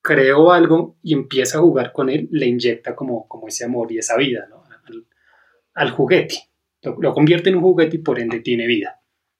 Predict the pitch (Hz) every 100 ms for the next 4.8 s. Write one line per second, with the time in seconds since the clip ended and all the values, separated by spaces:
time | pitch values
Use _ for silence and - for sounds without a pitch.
0 | - 143 196 208 240 233 165 131 - 139
1 | 151 156 - 123 120 - - - _ _
2 | _ _ _ _ _ _ - 165 202 214
3 | 214 180 160 160 151 120 127 147 165 139
4 | - 143 131 135 135 123 107